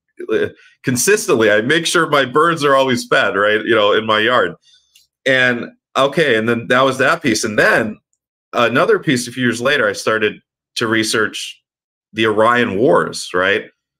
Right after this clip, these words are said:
Which I think, you know, we talked a little bit about in this conference. And I realized then, I'm like, "Wow, this is another piece." I've been there. I just knew that I was there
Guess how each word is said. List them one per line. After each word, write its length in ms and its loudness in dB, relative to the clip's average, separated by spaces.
Which 220 0
I 120 2
think, 320 -4
you 80 -2
know, 160 2
we 140 -2
talked 280 0
a 60 -2
little 200 2
bit 140 0
about 480 0
in 100 -4
this 140 -8
conference. 600 -4
And 320 -4
I 80 0
realized 580 0
then, 240 0
I'm 120 -2
like, 200 0
"Wow, 580 -2
this 320 0
is 140 -2
another 440 0
piece." 640 -4
I've 420 -4
been 280 0
there. 220 0
I 100 0
just 260 -6
knew 500 2
that 240 0
I 200 2
was 340 -4
there 540 0